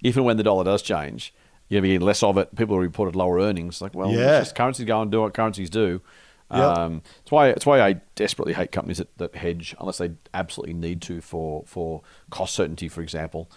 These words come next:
Speaker 1: Um,
Speaker 2: Yep.
Speaker 1: 'cause it's gonna go both ways. So you're paying for insurance in both cases, in which case the insurer's getting rich and you just get the average result you would have got otherwise,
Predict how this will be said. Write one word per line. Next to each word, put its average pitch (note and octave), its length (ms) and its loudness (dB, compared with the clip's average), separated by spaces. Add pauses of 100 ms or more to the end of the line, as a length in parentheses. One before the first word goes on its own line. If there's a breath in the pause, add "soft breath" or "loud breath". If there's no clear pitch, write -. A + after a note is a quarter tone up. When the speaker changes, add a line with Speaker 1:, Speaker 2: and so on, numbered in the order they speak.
(300 soft breath)
Speaker 1:
Um, E2+ 280 -2
Speaker 2:
Yep. - 80 -14
Speaker 1:
'cause A2 100 -4
it's G2+ 40 -6
gonna C3 120 4
go G#2+ 60 4
both G#2 240 4
ways. G#2+ 260 4
So G#2 60 -4
you're G2 80 0
paying A2 240 4
for G2+ 80 -2
insurance G#2+ 340 0
in F2 60 -10
both G2 200 0
cases, F#2 540 -4
in - 280 -20
which - 120 -4
case F#2+ 160 -4
the F#2+ 60 -6
insurer's A2 280 0
getting F2 200 -2
rich F2+ 240 -6
and F2 280 -8
you F2+ 140 -6
just F2 160 -12
get E2+ 120 -4
the F2 100 -2
average E2+ 200 -4
result F2 200 -4
you F2+ 60 -6
would F2 100 -4
have F2 40 -4
got E2 120 -2
otherwise, E2+ 460 -2